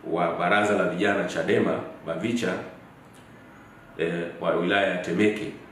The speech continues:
ambao ni Deusdedith Soka na wenzake wawili. Jeshi la polisi lilipokea amri hiyo na kuongeza nguvu katika upelelezi ambao ulikuwa imeshaanza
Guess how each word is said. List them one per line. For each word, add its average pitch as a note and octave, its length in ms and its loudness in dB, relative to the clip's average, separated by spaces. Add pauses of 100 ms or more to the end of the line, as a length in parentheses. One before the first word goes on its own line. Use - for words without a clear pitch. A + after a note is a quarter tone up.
(380)
ambao F#2 400 0
ni E2 200 -2
Deusdedith E2 720 -4 (720)
Soka C#3+ 380 0 (180)
na F2+ 80 -4
wenzake F2 720 0 (460)
wawili. F2 680 2 (600)
Jeshi G#2 240 0
la F#2+ 80 4
polisi B2 300 4
lilipokea G2 480 2
amri F2+ 200 -2
hiyo C3 400 2 (200)
na F#2 80 2
kuongeza F#2+ 600 2
nguvu C#3 440 4
katika - 360 -2
upelelezi G2 560 4
ambao F#2 200 2
ulikuwa G2 340 0
imeshaanza G#2+ 680 2